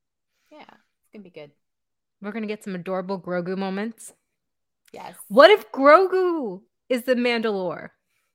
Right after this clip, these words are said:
Speaker 1: What a disaster.
Speaker 2: <laughs>
Speaker 1: What a disaster that would be.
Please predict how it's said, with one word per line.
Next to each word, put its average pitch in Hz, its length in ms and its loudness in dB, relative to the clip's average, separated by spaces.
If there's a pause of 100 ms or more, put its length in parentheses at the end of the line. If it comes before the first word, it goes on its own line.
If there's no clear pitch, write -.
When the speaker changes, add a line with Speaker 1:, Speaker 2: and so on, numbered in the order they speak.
(960)
Speaker 1:
What 220 360 2
a 392 180 2
disaster. 185 960 -2
Speaker 2:
<laughs> 160 60 -8 (1400)
Speaker 1:
What 285 400 8
a 339 160 -4
disaster 202 880 -4
that 175 240 -4
would 185 180 -14
be. 175 320 -12